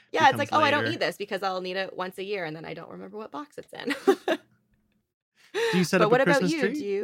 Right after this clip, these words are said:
Speaker 2: W-, at your current
Speaker 1: Uh,
Speaker 2: place?
Speaker 1: yeah, so, yeah, so I have a Christmas tree. Actually, I got very lucky, very fortunate this year.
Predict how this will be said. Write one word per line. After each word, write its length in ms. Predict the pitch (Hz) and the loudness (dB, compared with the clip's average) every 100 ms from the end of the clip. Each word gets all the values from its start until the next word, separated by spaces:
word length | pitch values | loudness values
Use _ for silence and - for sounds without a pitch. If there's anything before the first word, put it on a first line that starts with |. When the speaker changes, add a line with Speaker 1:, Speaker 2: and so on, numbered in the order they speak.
| 135 | 0
Speaker 2:
W-, 300 | 170 170 160 | 0 0 0
at 200 | 165 165 | 0 0
your 80 | 165 | 4
current 220 | 233 240 | 6 6
Speaker 1:
Uh, 40 | |
Speaker 2:
place? 280 | 240 339 - _ _ _ _ _ _ _ - | 4 -2 -10 _ _ _ _ _ _ _ 2
Speaker 1:
yeah, 280 | 269 214 | 4 4
so, 460 | - - 214 214 - | 2 -6 -6 -6 -12
yeah, 240 | - 202 180 | -10 -10 -10
so 180 | - 208 | -10 -10
I 40 | |
have 100 | 214 | -8
a 40 | - | -8
Christmas 360 | 220 214 208 | -10 -10 -14
tree. 220 | - 190 | -12 -12
Actually, 320 | 190 190 - 202 | -12 -12 -10 -6
I 40 | |
got 160 | 202 185 | -6 -6
very 220 | 196 214 | -6 -4
lucky, 480 | 208 190 202 202 220 | -6 -8 -10 -10 -8
very 200 | 190 185 | -8 -8
fortunate 480 | 185 190 180 - 175 | -8 -10 -10 -12 -12
this 200 | 185 180 | -12 -12
year. 400 | 175 175 165 190 | -12 -10 -8 -10